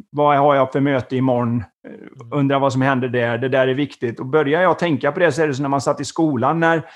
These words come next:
Speaker 1: man tänkte på annat i klassen, då försvinner svarta tavlan och så försvinner whiteboarden och så försvinner läraren och kompisar tills någon säger, "Då kanske du kan komma fram och redovisa."
Speaker 2: Ja.
Speaker 1: <laughs> Och,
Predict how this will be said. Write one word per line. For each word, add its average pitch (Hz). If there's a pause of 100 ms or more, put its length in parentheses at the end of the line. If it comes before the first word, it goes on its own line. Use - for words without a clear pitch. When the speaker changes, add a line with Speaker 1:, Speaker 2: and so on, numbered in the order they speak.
(240)
Speaker 1:
man 147
tänkte 151
på 123
annat 135
i -
klassen, 156
då 147
försvinner 147
svarta 160
tavlan 127
och 123
så 131
försvinner 139 (220)
whiteboarden 131
och 123
så -
försvinner 147
läraren 139
och 139
kompisar 131
tills 143
någon 135
säger, 131
"Då 131
kanske 180
du 214
kan 175
komma 214
fram 208
och 196
redovisa." 175 (200)
Speaker 2:
Ja. 151 (240)
Speaker 1:
<laughs> 147
Och, 143